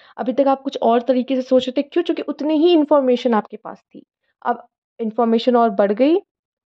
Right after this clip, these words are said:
आपको ज़्यादा नॉलेज है इस चीज़ के बारे में, तो आप उसका कॉइन का दूसरा साइड भी देख पा रहे हो, ठीक है? ये पर्सपेक्टिव, पर्सपेक्टिव वही होता है चेंज,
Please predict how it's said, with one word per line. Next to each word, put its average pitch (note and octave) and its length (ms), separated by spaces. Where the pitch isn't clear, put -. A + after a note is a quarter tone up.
आपको - 1000
ज़्यादा G#3 280
नॉलेज B3 400
है C4+ 60
इस C4+ 120
चीज़ B3+ 200
के C4+ 80
बारे B3+ 240
में, C#4 120
तो C#4 100
आप A#3 200
उसका B3+ 320
कॉइन A3+ 200
का B3+ 120
दूसरा G#3+ 300
साइड A#3+ 240
भी B3 80
देख A#3+ 260
पा A#3+ 100
रहे A#3+ 120
हो, B3+ 300
ठीक A#3+ 160
है? F#4 100
ये A#3+ 340
पर्सपेक्टिव, D#4+ 640
पर्सपेक्टिव B3+ 440
वही A#3 180
होता C#4 280
है C#4+ 240
चेंज, C4 400